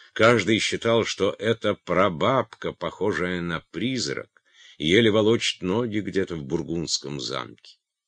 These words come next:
И вдруг она появилась здесь, в соборе, живая, властная женщина,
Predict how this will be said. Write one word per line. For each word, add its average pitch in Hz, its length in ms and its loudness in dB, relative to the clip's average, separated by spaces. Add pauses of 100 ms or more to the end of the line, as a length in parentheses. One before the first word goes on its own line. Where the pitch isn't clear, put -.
(240)
И 64 100 -12
вдруг 64 320 -6
она 64 200 -8
появилась 58 560 -10
здесь, - 760 -6
в - 80 -12
соборе, 65 600 -2 (500)
живая, 80 680 0 (340)
властная 76 840 2
женщина, 95 640 -4